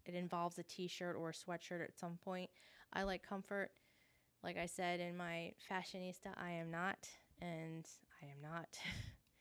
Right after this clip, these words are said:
<laughs> I think the biggest thing is, and that's what I said in my, my most recent podcast for communication, is just the fact that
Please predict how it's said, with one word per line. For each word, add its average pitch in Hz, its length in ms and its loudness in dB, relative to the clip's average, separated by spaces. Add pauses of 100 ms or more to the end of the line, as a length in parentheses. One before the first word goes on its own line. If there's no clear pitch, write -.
(120)
<laughs> - 800 -20
I 254 100 6
think 403 220 4
the 277 80 6
biggest 214 420 6
thing 202 240 4
is, 196 260 4
and 190 100 -2
that's 185 200 2
what 190 100 2
I 180 60 4
said 180 200 2
in 180 100 2
my, 175 200 2
my 175 260 0
most 175 440 -2
recent 170 420 -2
podcast 170 540 0
for 180 80 -6
communication, 160 720 -6
is 196 180 -2
just - 340 2
the 240 80 -4
fact 180 420 2
that 165 220 2